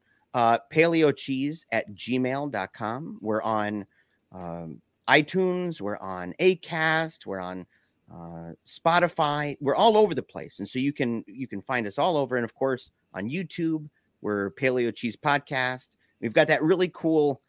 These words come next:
logo now. Uh, so if you see two guys with beards looking kinda wild with, uh,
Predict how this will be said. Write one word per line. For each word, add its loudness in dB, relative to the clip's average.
logo 4
now. -4
Uh, -6
so -4
if -2
you 0
see -2
two -6
guys 4
with -6
beards 0
looking -2
kinda 0
wild 0
with, 0
uh, -2